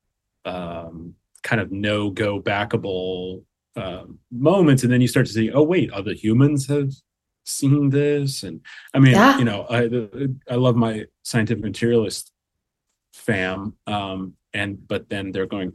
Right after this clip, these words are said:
Speaker 1: "But what about the empirical? What about the empirical?" And, and, and the empirical's fine. It's needed. It's necessary to
Speaker 2: What Bob means by empirical, it's like, right, it's the,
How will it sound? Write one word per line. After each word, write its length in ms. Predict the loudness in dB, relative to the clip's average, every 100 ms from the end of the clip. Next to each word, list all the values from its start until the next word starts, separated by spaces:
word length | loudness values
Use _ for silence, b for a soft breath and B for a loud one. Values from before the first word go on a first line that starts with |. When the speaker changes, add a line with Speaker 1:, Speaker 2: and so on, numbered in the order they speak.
| b b 0
Speaker 1:
"But 160 | 0
what 140 | 0 -2
about 240 | -2 2
the 100 | 4
empirical? 540 | 4 4 4 2 -2
What 80 | -4
about 140 | -2 0
the 60 |
empirical?" 440 | 0 0 0 0 0
And, 220 | -2 -4
and, 280 | -8 -10 -12 _ _ -8
and 280 | -2 -2 -4 _ _ 0
the 100 | 2
empirical's 460 | 6 6 6 2
fine. 420 | 4 2 2 -4 -12 _
It's 200 | -6 -4
needed. 720 | -4 2 4 4 6 6 6
It's 220 | 4 -4 0
necessary 960 | 2 2 0 -2 0 4 4 2 -2 -6 -10
to 540 | -6 -4 -6 -8 -10 -10 4
Speaker 2:
What 260 | 8 8
Bob 260 | 8 8 8
means 200 | 4 2
by 160 | 4 4
empirical, 640 | 2 2 4 4 4 4 4
it's 280 | 2 2
like, 220 | 4 4 4
right, 260 | 4 4
it's 180 | 0 2
the, 280 | 2 2 2